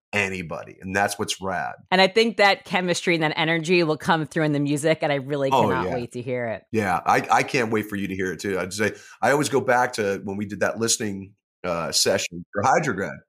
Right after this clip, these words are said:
Speaker 2: Oh, that was the best.
Speaker 1: We had so
Speaker 2: Yes.
Speaker 1: much fun, and I was so nervous playing it for everybody, and then once everybody heard it, like, it just, it just, it was almost like this just big sigh of relief, you know?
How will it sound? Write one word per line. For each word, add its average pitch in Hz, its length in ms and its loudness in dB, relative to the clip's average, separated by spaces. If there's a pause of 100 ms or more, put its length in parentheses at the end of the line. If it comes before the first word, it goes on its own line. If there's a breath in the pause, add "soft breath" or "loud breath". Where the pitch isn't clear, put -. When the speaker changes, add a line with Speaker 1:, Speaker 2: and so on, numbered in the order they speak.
Speaker 2:
Oh, 185 420 8
that 180 200 6
was 185 180 -2
the 170 260 2 (160)
best. 190 1080 4
Speaker 1:
We 123 120 2
had 120 140 4
so 151 340 2
Speaker 2:
Yes. 165 60 0
Speaker 1:
much 151 200 0
fun, 110 420 -2
and 95 120 -4
I 98 40 2
was 98 200 0
so 135 280 2
nervous 117 600 0
playing 104 380 -4
it 113 140 -6
for 113 100 -2
everybody, 110 500 -6
and 95 180 -6
then 92 340 -6 (440)
once 110 340 0
everybody 110 320 2
heard 104 300 -4
it, 73 60 -8
like, 82 140 -10
it 85 80 -12
just, - 240 -6
it 92 140 -4
just, 95 360 -4
it 107 120 -4
was 107 140 -6
almost 110 240 -4
like 95 160 -6
this - 200 -8
just 95 200 -10 (160)
big 95 280 -2
sigh - 440 0
of 90 180 0
relief, 87 520 -8
you 80 80 -10
know? 80 240 -8